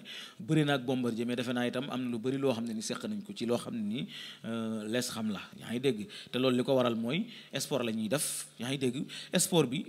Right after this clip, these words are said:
bu ngeen tolloo ci war a def sport, da ngeen koy def adversité bi. Mais nag su jeexee, ngeen nekk ay nit normal, da ngeen di dund en tant que nit ak nit. Su ñàkkee frère am, Balla sol dàll moom itam, comme ni ko ñëpp defee, dem jaale ji, defe naa loolu duñ mën a def lu dul rek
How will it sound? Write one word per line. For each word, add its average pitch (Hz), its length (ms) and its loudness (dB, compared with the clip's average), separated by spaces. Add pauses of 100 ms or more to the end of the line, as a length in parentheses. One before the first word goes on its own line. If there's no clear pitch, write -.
bu 131 120 -4
ngeen 165 160 2
tolloo 139 240 4
ci 120 80 -4
war 143 160 4
a 127 60 2
def 113 240 -2
sport, 110 260 -2
da 135 80 2
ngeen 104 160 0
koy 117 140 0
def 123 160 -2
adversité 113 420 0
bi. 98 120 -2 (260)
Mais 135 120 0
nag 131 120 0
su 160 180 0
jeexee, 107 320 2
ngeen 120 200 0
nekk 120 260 -4
ay 107 160 0
nit 101 180 -4
normal, 113 400 0
da 110 80 -2
ngeen 107 140 -2
di 107 60 -6
dund 98 200 -6
en 98 140 -8
tant 110 120 -8
que 113 80 -8
nit 98 140 -8
ak 95 60 -6
nit. 98 140 -6 (280)
Su - 100 -6
ñàkkee 117 300 0
frère 101 240 -2
am, 104 140 -4
Balla 110 260 -2
sol 113 180 -4
dàll 104 240 -2
moom 101 180 -2
itam, 95 180 -8 (260)
comme 117 160 -8
ni 120 80 -4
ko 117 120 -8
ñëpp 120 300 -4
defee, 117 300 -4 (300)
dem 117 240 0
jaale 110 220 0
ji, 101 80 -4
defe 104 180 -6
naa 104 100 -4
loolu 101 180 -4
duñ 101 140 -8
mën 101 140 -4
a 92 40 -4
def 87 160 -8
lu 98 80 -4
dul 98 120 -4
rek 98 160 -6